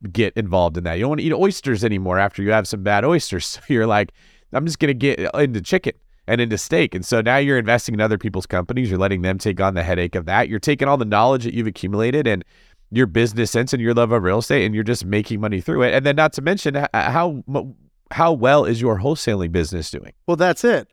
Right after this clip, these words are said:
Speaker 2: I mean, guys, I work two to three hours in the business, and that's mostly on team meetings on Friday. And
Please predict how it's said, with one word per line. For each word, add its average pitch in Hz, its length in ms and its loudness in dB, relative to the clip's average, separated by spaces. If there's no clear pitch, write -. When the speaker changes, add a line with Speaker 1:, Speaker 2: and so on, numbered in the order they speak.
Speaker 2:
I 156 80 0
mean, 165 300 0
guys, 151 280 0
I 156 100 0
work 165 320 2
two 226 160 -2
to 208 100 0
three 185 320 0
hours 147 760 -2
in 165 220 -2
the 160 60 -2
business, 135 600 -2
and 135 100 0
that's 139 140 -4
mostly 151 400 0
on 139 160 0
team 165 280 -2
meetings 156 360 0
on 131 100 -2
Friday. 131 640 0
And 139 680 0